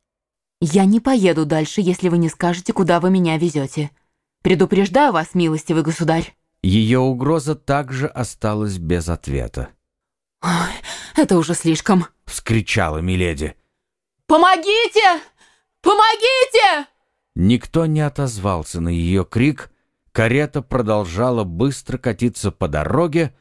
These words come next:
Speaker 2: а офицер, казалось, превратился в статую. Миледи взглянула на офицера с тем грозным выражением лица,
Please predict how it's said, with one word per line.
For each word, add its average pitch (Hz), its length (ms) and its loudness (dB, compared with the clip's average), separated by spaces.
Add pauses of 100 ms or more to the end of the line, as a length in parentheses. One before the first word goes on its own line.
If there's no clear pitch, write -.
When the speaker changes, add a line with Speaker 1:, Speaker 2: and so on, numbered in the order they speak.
(280)
Speaker 2:
а 135 240 0
офицер, 135 600 -2
казалось, 110 500 -2
превратился 98 720 -2
в - 80 -8
статую. - 640 -6 (1400)
Миледи 113 560 2
взглянула 113 680 0
на 107 160 -2
офицера 120 500 -2
с - 140 -12
тем 107 380 -2
грозным 90 500 -2
выражением 92 640 -2
лица, 147 480 -2